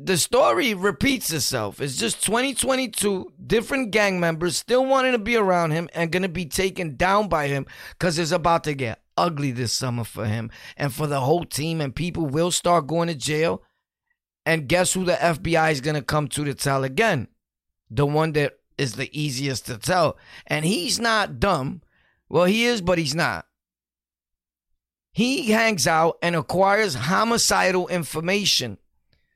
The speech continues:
If you have an homicide and know about a homicide, Bob and Joe from the F B I, <laughs>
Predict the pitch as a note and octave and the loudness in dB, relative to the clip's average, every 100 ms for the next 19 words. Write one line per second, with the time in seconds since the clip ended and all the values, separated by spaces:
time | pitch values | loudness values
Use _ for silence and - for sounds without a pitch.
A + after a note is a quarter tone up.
0 | _ _ _ _ _ _ - F3+ C#3 D#3+ | _ _ _ _ _ _ -2 0 2 2
1 | D3+ D#3+ C3+ C3+ G#3 A#3+ G3 - C3+ C3 | 2 2 0 0 2 2 2 2 2 2
2 | C#3+ - _ _ - C3 C3+ F#3 A3 D3+ | -2 -6 _ _ -4 -2 2 2 2 2
3 | C3+ B2+ B2 B2+ A#2+ G#2+ A#2+ C3 E3 _ | 0 0 -2 -4 -6 -6 -4 -4 -6 _
4 | _ _ _ _ _ _ _ _ _ _ | _ _ _ _ _ _ _ _ _ _
5 | G#2+ A2+ D3 E3 E3+ D3 A2+ D#3+ E3+ G2+ | -4 0 4 2 2 -2 0 2 4 2
6 | - C#3+ C#3 D3 D3 C3 D#3 D3 F3 A3 | -2 -2 0 0 0 -2 -2 0 0 0
7 | - _ _ _ _ | -8 _ _ _ _